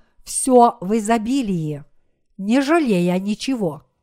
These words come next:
Поскольку мы пребываем в этой Божьей любви, Бог проливает на нас щедрый дождь благодати, и мы растем, обладая здоровьем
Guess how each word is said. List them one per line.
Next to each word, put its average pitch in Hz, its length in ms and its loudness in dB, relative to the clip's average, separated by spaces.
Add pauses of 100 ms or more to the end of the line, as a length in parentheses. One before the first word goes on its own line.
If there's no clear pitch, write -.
(600)
Поскольку 254 640 0
мы 247 220 0
пребываем 226 880 -2
в 196 60 -2
этой 214 240 -2
Божьей 262 540 -2
любви, 220 520 -2 (580)
Бог 240 560 2
проливает 214 680 -2
на 214 180 -4
нас 240 360 -8 (340)
щедрый 240 840 -4
дождь 196 540 -2
благодати, 220 960 -4 (680)
и 240 140 -4
мы 240 180 0
растем, 220 680 0 (400)
обладая 226 960 0
здоровьем 208 880 -2